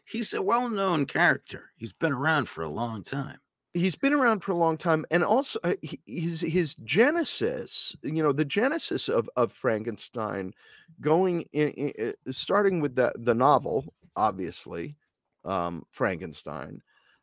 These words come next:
Speaker 2: um, or, uh, is, isn't the subtitle Modern Prometheus or something l-, like that?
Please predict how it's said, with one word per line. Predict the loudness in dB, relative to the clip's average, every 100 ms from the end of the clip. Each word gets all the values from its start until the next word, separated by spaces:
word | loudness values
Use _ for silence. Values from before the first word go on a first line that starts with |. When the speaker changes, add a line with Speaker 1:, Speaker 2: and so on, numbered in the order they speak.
| _ -2
Speaker 2:
um, | 0 2 -2 -6 _
or, | 4 8 8 6 2 -4 _ _ _ _ _ _ _
uh, | -14 -12 -6
is, | -6 -2 -2 -2
isn't | -2 -2 -2
the | -2
subtitle | 0 0 0 0 0 2
Modern | 4 4 4 2 -4
Prometheus | -4 -4 -4 -4 -2 -2 -2
or | -8
something | -6 -8 -4 -4 -4 -4
l-, | -2 -2
like | 0 0 0
that? | 0 0 -2